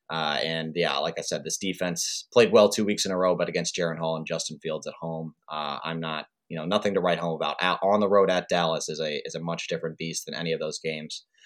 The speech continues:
Uh, I just think the Dallas Cowboys are gonna win by ten to fourteen here in, uh, you know, in Jordan Love's first start in the playoffs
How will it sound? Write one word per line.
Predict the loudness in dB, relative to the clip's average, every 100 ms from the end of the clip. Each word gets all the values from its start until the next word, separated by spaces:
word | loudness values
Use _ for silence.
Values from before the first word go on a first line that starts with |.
| -20 _ _ -6
Uh, | -2 0
I | 0
just | 0 -4
think | -4 -4
the |
Dallas | -2 0 0 0
Cowboys | -2 -2 -4
are |
gonna | -6 -6
win | -6 -4
by | -4 -4
ten | -6 -8
to | -10
fourteen | -8 -6 -8 -10 -8
here | -6 -6 -8 _ _ -20 -20 _
in, | -2 -2 -2 -2
uh, | 0 0 -2 -4 -6
you | -10 -8
know, | -4
in | -2 0
Jordan | 2 2 0
Love's | -2 0
first | 8 8 8 6
start | 6 6
in | 4
the | 0
playoffs | 4 6 4